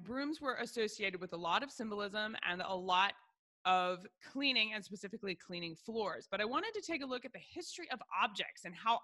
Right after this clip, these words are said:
items that we have today in our homes, they have a history just like the people do. So I wanted to take a look at the technological advances of cleaning, and I was really surprised to discover that when it comes to the broom, not much has changed over the last five hundred years, except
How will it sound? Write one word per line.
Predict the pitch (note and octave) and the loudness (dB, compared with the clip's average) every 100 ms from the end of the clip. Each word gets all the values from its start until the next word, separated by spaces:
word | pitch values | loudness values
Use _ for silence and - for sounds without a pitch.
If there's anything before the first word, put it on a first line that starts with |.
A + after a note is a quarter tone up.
| - | 6
items | F4 F#4+ A#3 A#3 | 6 6 2 -2
that | G#3 | -4
we | G3 C4 | -4 -2
have | A3+ A3 | -2 -4
today | G3 F#3 | -2 0
in | F#3 | 2
our | F3 G#3 | 0 -2
homes, | F#3+ F3 E3+ - | -4 -8 -8 0
they | C#4 | 2
have | F4+ E4+ | 2 0
a | C#4 | 0
history | G3+ B3+ - C4 A3+ | -6 -6 -6 -6 -2
just | F#3+ A3+ - | 0 0 0
like | G#3+ G#3 | -2 -2
the | - | -10
people | - C#4 A#3 | -6 -6 -6
do. | E3 C3 - - - | -8 -8 -10 -16 -16
So | - F4 | 2 6
I | E4+ | 6
wanted | E4 G#4 B4 | 6 2 2
to | A4 | 2
take | G4+ F4 | 2 2
a | |
look | D#4+ G#4+ A#4+ | 2 2 2
at | A#4 | 0
the | G#4+ | 0
technological | - B3+ D#4 F4 D#4 D#4+ D#4+ D#4+ C#4+ | 0 2 2 2 4 4 2 -4 -2
advances | B3 B3+ D#4+ D#4+ B3 | 2 2 2 -2 -6
of | A3+ | -6
cleaning, | - D4+ F#4 C4+ D#3+ | -6 -2 2 2 4
and | - B3 | 4 6
I | D4 | 6
was | D#4 C4 | 2 -4
really | B3 D#4 F4+ | -4 -4 -4
surprised | F#4 B3+ B3 A3 - | -6 -2 0 0 -4
to | |
discover | G#3+ G3+ - C4+ F#3+ D#3+ - - - | -12 -8 -4 0 0 -2 -8 -6 2
that | C4+ C4 | 2 4
when | D4 | 0
it | C#4+ - | 0 -4
comes | - E4+ G4 | -6 -6 -2
to | E4+ | -2
the | A#3+ | 0
broom, | A3 B3+ E4 G4 _ _ _ | 0 2 0 -2 _ _ _
not | F3+ B3 - | 0 0 2
much | G#4 - | 0 2
has | E4+ - | -2 0
changed | - E4+ C#4 D#3 F3 | 2 4 4 2 0
over | G3+ G3 | -2 0
the | |
last | F#3+ F#3+ G3+ - | 4 6 4 0
five | - D#3 E3 | 2 2 2
hundred | D#3+ E3 G3+ | -2 -4 -2
years, | D4 C4 G2+ - - - - | 0 -2 -4 -12 -16 -12 -4
except | D#4 - A4+ | -4 -2 -4